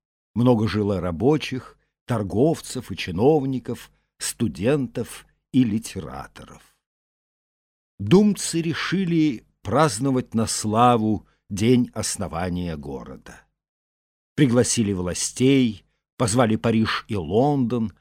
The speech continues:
а также Чухлому и Медынь и еще некоторые города, но с очень строгим выбором. «Знаете, чтобы не лезли всякие»,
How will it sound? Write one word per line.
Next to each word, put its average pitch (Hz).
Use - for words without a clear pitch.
а 135
также 139
Чухлому 101
и 135
Медынь 135
и 127
еще 123
некоторые 98
города, 90
но 120
с -
очень 143
строгим 92
выбором. 69
«Знаете, 95
чтобы 143
не 147
лезли 120
всякие», -